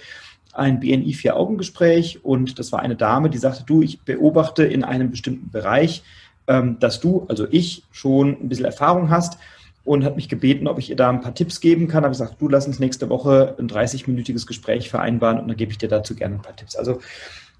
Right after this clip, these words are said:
meine Zeit investieren in andere. Und was mir so gut gefällt an diesem, an diesem Thema, diese Nachricht rauszuschicken, ist, immer wenn ich so eine Nachricht schicke,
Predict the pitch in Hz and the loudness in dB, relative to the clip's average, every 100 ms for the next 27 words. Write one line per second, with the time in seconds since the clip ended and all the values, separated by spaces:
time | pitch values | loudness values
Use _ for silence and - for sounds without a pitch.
0 | _ _ _ _ - 135 143 202 214 - | _ _ _ _ -6 0 4 4 0 0
1 | 151 202 - 185 165 147 - - 180 190 | 4 4 2 0 2 2 -2 -4 0 0
2 | - 160 139 127 170 196 208 262 294 _ | 0 -2 0 0 0 0 -2 -2 -4 _
3 | _ _ _ - 143 156 165 180 147 175 | _ _ _ -2 0 0 2 2 2 -2
4 | 175 - 165 185 185 156 147 139 147 147 | -6 -2 2 2 2 -2 -2 -2 -2 -6
5 | - 143 139 127 131 147 165 143 131 120 | -8 -4 -4 -4 -2 0 2 0 0 -2
6 | 170 220 147 - 90 127 - 131 160 165 | -2 -4 -8 -4 -4 -4 -8 -8 -6 -4
7 | - 180 180 - _ _ _ _ - - | -2 -2 -4 -10 _ _ _ _ -18 -18
8 | _ _ _ _ 190 240 196 185 170 170 | _ _ _ _ 2 4 4 2 2 2
9 | 139 135 165 156 - 196 220 247 285 | 2 0 -2 -6 -2 -2 2 2 0